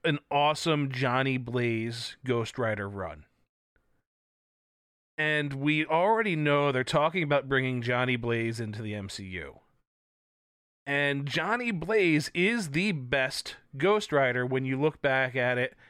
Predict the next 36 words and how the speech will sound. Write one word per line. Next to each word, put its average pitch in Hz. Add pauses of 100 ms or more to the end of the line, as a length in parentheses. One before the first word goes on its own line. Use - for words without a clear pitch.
(220)
after 151
the 143
introduction 127
of 107
Ketch, - (400)
because 135
they 139
kind 156
of 131 (320)
merged 147
both 131
of 139
them, 131
their 127
power 127
sets, - (300)
so 143
they 127
both 135
have 127
similar 127
power 120
sets. - (280)
So -
now 143
you 160
have 143 (100)
the 131
O 156
G 135
with 131
all 147
kinds 131
of 117
cool 127
powers, 107